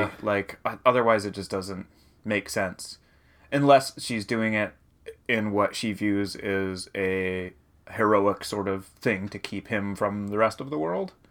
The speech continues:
Speaker 1: Oof, I hate that.
Speaker 2: Which, I don't like either of those. So what I went with was Kyle,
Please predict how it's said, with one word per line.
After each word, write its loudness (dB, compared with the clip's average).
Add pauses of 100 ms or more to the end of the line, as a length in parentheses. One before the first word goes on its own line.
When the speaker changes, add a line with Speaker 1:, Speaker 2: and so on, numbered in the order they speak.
(300)
Speaker 1:
Oof, -2
I -18
hate -2
that. -6 (100)
Speaker 2:
Which, -4 (100)
I 8
don't 8
like 8
either 6
of 2
those. 2
So 4
what 8
I 8
went 0
with 2
was 0
Kyle, 2